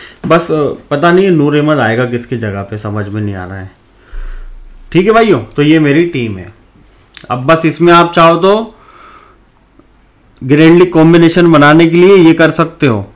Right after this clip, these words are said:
यहाँ से भी आप ऐसा काम कर सकते हो, तगड़ा काम हो सकता है ये आपका।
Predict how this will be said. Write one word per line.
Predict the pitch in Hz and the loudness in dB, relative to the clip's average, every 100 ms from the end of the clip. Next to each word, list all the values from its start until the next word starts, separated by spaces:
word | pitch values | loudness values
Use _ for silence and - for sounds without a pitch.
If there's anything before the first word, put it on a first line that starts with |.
| _ _ _ _ _ _ _ _ _ _ | _ _ _ _ _ _ _ _ _ _
यहाँ | - 123 131 | -4 -2 0
से | 156 | 0
भी | 151 156 | 2 4
आप | 165 185 | 4 2
ऐसा | 170 160 165 | 0 0 -2
काम | 156 151 156 | 2 2 2
कर | 147 135 | 0 -2
सकते | 139 139 151 | -6 -6 -2
हो, | 143 147 | -2 -2
तगड़ा | 139 123 135 131 | -2 0 0 0
काम | 131 127 | 0 0
हो | 120 | -2
सकता | 113 120 - 120 | -4 -8 -4 -4
है | 113 | -2
ये | 107 | -4
आपका। | 101 - 95 104 | -6 -10 -14 -14